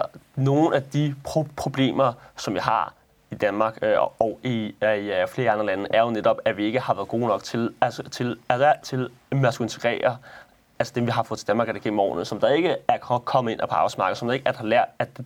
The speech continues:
at, at det danske sprog. Det er selvfølgelig også derfor, at vi skal være bedre, øh, til at skulle stille krav til dem. Og så tror jeg sådan set også, øh, at hvis de er, er, er i stand til at få, med at få foden ordentligt indenfor dem, så lever de til sidst jo så o-, også op til kravene, øh, for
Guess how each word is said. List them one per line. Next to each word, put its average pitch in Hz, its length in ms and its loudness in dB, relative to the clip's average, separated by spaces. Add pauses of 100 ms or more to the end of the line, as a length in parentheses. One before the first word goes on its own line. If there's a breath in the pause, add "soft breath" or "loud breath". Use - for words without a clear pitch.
(100)
at, 113 120 4 (440)
at 98 240 2
det 110 100 -2
danske 101 240 -4
sprog. - 300 -4 (340 loud breath)
Det 127 60 -4
er - 40 -2
selvfølgelig 143 160 2
også 123 120 -4
derfor, 127 220 4
at 113 40 0
vi 107 60 -4
skal - 120 -4
være 98 80 -2
bedre, 123 320 2 (340 loud breath)
øh, 107 200 2
til - 280 -6 (100)
at 113 100 2
skulle - 180 -8
stille 95 160 -8
krav - 220 0
til 110 160 -6
dem. 107 80 -4
Og - 100 -2
så - 100 -10
tror 127 180 2
jeg 117 80 0
sådan 120 120 -4
set 117 120 -4
også, 113 320 2 (480 loud breath)
øh, 110 180 6 (100)
at 104 180 2 (680)
hvis 117 120 -10
de 120 240 -2
er, 104 240 6 (480)
er, 107 260 6
er 120 100 4
i 104 40 -6
stand - 280 -2
til 120 240 -2
at 123 80 0
få, - 180 -6 (240)
med 117 160 2
at 107 60 0 (120)
få - 100 -4
foden 123 520 0 (200)
ordentligt 123 280 0
indenfor 110 320 2
dem, 98 80 -8
så - 140 -6
lever 127 200 2
de 107 140 -6
til - 140 -12
sidst - 300 -4
jo 120 80 -4
så 113 180 2
o-, - 240 4
også 113 220 4
op 107 60 -2
til - 140 -16
kravene, 117 400 -2
øh, 104 140 -2
for 110 300 2